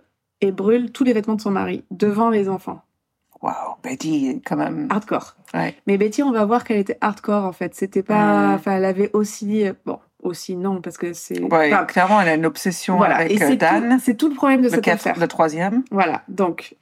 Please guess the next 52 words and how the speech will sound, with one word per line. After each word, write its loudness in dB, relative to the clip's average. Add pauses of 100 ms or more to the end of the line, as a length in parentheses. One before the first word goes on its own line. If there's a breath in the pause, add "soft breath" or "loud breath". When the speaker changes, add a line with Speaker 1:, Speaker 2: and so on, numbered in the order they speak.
(440)
Speaker 1:
euh, 2
à 2
ce 0
moment-là, 4
en 0
fait, -2
ils -2
ont 2
des 4
travaux 0
dans 2
leur 0
maison -2
principale, -4
donc 0
ils -6
décident -2
de 2
louer 2
une 0
deuxième -2
maison, 0
en 0
fait. -4 (500 loud breath)
Et, 2
euh, -2
ils -2
disent, « 2
C'est -4
le 0
bon, -2
c'est -6
le -4
bon 2
moment, 0
euh, -2
on -2
va -2
vivre 0
un 0
peu -2
séparés -2
parce -2
que -10
ça -2
va 0
pas, -4
là, -10
en -12
ce -8
moment. » -10
Speaker 2:
Mhm. -2